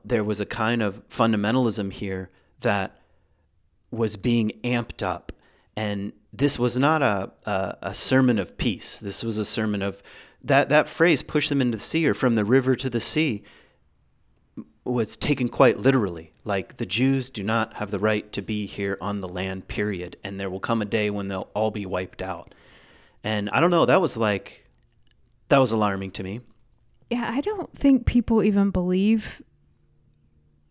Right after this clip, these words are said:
Speaker 2: you. I don't, first of all, I don't think they know what they're saying. I, if they do, I,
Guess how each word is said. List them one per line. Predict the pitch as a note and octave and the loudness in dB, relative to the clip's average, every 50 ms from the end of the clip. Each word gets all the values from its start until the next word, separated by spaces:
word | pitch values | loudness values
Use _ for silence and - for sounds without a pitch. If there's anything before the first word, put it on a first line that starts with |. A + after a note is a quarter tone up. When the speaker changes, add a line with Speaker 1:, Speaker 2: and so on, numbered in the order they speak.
| _ _ _ _ _ _ _ _ | _ _ _ _ _ _ _ _
Speaker 2:
you. | G#3 G3 G3 F#3 F#3 F#3 F#3 - - | 0 2 4 4 4 4 2 0 0
I | - A3+ | 2 2
don't, | C4+ F4 F4+ - - - G#3+ | 4 4 2 -2 -6 -12 -10
first | - - C#4 C#4 - | 0 0 0 0 2
of | C#4+ C4+ | 4 6
all, | A#3+ | 6
I | A3 - - A3 | 8 8 6 6
don't | G#3 A#3 A#3+ C4+ C#4 A3+ - | 6 6 6 6 4 2 2
think | - A#3+ A3+ G3+ | 2 2 4 4
they | G#3 G3 | 2 2
know | F#3+ F#3 F#3 F#3 | 2 2 2 2
what | F#3 F3+ F3+ | 0 0 -2
they're | F3+ E3+ | -4 -6
saying. | - - - E3+ F#3+ F#3 F3+ F#3 - - - | -6 -6 -8 -6 -6 -6 -6 -6 -8 -8 -8
I, | - - - _ _ _ - - _ _ _ _ _ _ - _ _ _ _ _ | -8 -10 -10 _ _ _ -20 -20 _ _ _ _ _ _ -20 _ _ _ _ _
if | - F#3 | -8 -2
they | - G#3+ G3+ G3+ | 2 2 2 4
do, | F3 G#3 G#3 G#3+ A#3 A#3+ A#3 | 4 6 8 8 8 8 6
I, | G#3 - F#3 F#3+ F#3 F#3 F#3 F#3 - - - | 4 2 0 0 0 0 0 0 -2 -4 -6